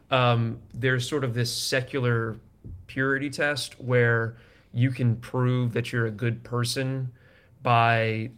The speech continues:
the food that you eat and the companies that you buy from.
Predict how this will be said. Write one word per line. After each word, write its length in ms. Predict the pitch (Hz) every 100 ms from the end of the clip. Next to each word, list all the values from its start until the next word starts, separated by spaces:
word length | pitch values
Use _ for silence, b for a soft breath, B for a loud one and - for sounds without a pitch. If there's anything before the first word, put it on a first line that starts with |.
| -
the 80 | -
food 520 | 120 - - 123 120
that 220 | 123 123 120
you 120 | 120
eat 340 | 117 120 120 120 -
and 540 | 113 110 110 110 113
the 160 | - 117
companies 640 | 117 117 120 117 113 107
that 200 | 107 113
you 60 | 120
buy 260 | 117 104
from. 380 | 120 131 131 131